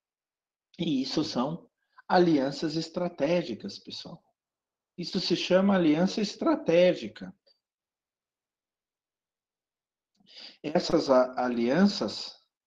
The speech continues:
podem se dar de várias formas, né? A gente já conhece muitos tipos de alianças estratégicas, a gente já viu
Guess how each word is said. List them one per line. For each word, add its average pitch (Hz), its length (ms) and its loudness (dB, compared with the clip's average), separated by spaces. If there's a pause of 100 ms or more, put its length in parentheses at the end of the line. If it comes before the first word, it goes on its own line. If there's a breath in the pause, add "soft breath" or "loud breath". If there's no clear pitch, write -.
(680)
podem 123 220 -4
se 127 200 -6
dar 120 180 -4
de 117 120 -8
várias 117 520 0
formas, 127 680 -2
né? 147 280 -2
A 127 60 -8
gente 107 300 -14
já - 180 -20
conhece 117 440 -8
muitos 143 320 -8
tipos - 460 -4 (400 loud breath)
de 135 80 8
alianças 131 480 6
estratégicas, 135 800 8
a 120 60 2
gente 127 240 -6
já 131 120 10
viu 143 260 4